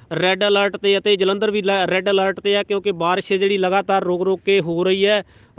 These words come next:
ਅਤੇ ਭਾਰੀ ਬਾਰਿਸ਼ ਹੋ ਰਹੀ ਹੈ। ਸੋ ਤਸਵੀਰਾਂ ਦੇ ਵਿੱਚ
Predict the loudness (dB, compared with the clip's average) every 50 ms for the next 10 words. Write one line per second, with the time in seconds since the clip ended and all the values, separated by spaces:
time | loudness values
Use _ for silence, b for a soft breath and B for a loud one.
0 | -2 -2 2 2 2 2 2 -2 b b b b _ -4 -2 0 0 0 0 0
1 | -2 0 0 0 0 0 0 0 2 2 2 2 2 0 -2 -4 b b b b
2 | b b -8 -2 -2 -2 0 0 -4 -4 -2 -2 -2 0 0 2 2 2 2 2
3 | 2 2 2 0 0 0 2 2 2 2 0